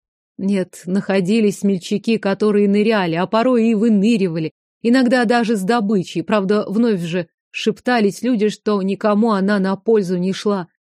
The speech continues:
Мне вот одно интересно. Леша камень положил на стол. Откуда они столько о нас знают? Анна Павловна не ответила,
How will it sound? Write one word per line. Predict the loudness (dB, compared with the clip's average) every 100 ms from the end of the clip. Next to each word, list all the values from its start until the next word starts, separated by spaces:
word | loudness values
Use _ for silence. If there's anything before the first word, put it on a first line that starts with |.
| _ _
Мне | -6 0 2 2
вот | 2 0 0
одно | -2 2 2 2
интересно. | 0 -2 -2 0 0 -2 -10 -14 -16 _ -2
Леша | 0 0 -2
камень | -2 -2 0 -2
положил | -2 0 0 0 0 0
на | -2
стол. | -4 -6 -6 -6 _ _ _
Откуда | -8 -8 -4 0 0 0
они | 0 -2
столько | -4 -2 0 0 -2
о | 0
нас | 0 -2
знают? | -2 -2 -2 -4 -8 _ _ _ _
Анна | -2 0 0
Павловна | -2 -4 -2 -2 -2 -2 0
не | -2
ответила, | -2 -2 -4 -4 -10